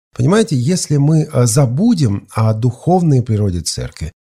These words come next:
забудем об определяющем смысле духовной части, духовной составляющей церкви,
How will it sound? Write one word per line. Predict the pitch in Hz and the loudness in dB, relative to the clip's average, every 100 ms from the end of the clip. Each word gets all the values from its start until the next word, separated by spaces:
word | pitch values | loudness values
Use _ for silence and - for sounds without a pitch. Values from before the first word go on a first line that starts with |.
| _ | _
забудем | - 123 120 214 202 147 | 0 2 4 2 2 0
об | 147 135 - | 0 0 0
определяющем | 135 123 131 127 147 208 196 - 120 110 | -6 -2 0 0 0 0 0 -2 -4 -4
смысле | - 139 143 127 95 | 0 2 2 0 -6
духовной | 120 - 160 139 117 | -6 -2 -2 0 0
части, | 104 123 101 - | 0 -2 -2 -6
духовной | 87 107 165 160 127 | -10 -6 -4 -4 -4
составляющей | 113 131 127 113 - | -4 -4 -2 -4 -6
церкви, | 117 131 107 - | -4 -4 -4 -10